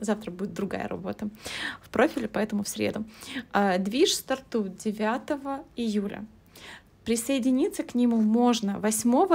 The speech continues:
это последний день, то есть это край. А, и как вы прекрасно знаете, что к движу можно присоединиться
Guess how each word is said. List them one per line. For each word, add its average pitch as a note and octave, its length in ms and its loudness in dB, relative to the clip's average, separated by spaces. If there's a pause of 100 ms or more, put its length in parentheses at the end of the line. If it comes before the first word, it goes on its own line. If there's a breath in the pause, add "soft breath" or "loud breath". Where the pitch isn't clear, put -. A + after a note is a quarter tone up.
это A#3 200 2
последний A#3 560 2
день, G#3 240 2
то G#3 100 -6
есть G3+ 160 -4
это G#3+ 140 -2
край. G#3+ 340 0 (540 loud breath)
А, G3+ 320 0
и D4 160 -2
как C4 240 0
вы A#3+ 80 2
прекрасно A#3 520 0
знаете, A3 520 2
что A3 680 4
к G#3 360 0
движу G3+ 520 0
можно B3+ 300 4
присоединиться G#3+ 840 0